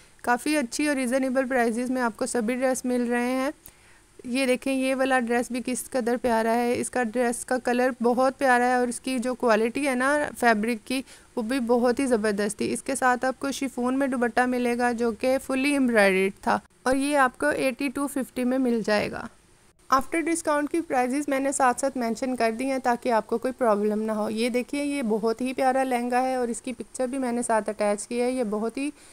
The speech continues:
खूबसूरत प्रिंट है और इसकी जो क्वालिटी है ना, वो भी बहुत ही ज़बरदस्त है।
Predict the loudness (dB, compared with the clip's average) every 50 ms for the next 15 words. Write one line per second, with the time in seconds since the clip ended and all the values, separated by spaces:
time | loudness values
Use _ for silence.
0 | -20 -14 -6 -4 -4 -2 -2 -2 -2 0 2 2 2 0 -2 -6 -8 -4 -4 -2
1 | 0 0 0 2 2 0 -2 -4 -4 -4 -4 -4 -4 -4 0 2 2 4 4 2
2 | 0 -2 -4 -4 -2 -2 -2 0 0 -2 -2 -2 -2 0 2 2 2 2 0 -2
3 | -2 0 0 0 0 0 0 0 -2 -2 -2 0 0 0 0 -2 -4